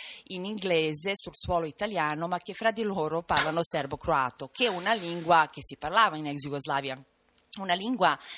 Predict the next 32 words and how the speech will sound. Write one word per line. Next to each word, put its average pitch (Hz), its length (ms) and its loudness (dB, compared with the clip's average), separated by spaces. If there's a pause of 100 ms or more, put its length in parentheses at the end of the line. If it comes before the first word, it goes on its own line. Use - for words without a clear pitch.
(140)
a 160 100 -8
tutti - 280 -8
gli 180 60 0
effetti 202 680 0
che, 196 300 0
eh, 160 260 -4
si - 180 2
capisce 190 480 2
fra 156 120 -8
i 147 60 -6
serbi 147 240 -2
e - 20 -12
i - 20 -20
croati, 143 360 -4
però 208 360 4
è 185 220 -2
anche 165 360 -6
politicamente 160 640 -6
corretto, 202 460 -2
è 180 160 -4
giusto 214 420 2
dire 175 300 -6
che 165 220 -6
oggi 143 280 -4
il 139 80 -8
serbo 147 440 -2
e - 40 -12
il - 40 -18
croato 214 360 -4
sono 165 180 -2
lingue 147 240 -10
diverse. 123 500 -4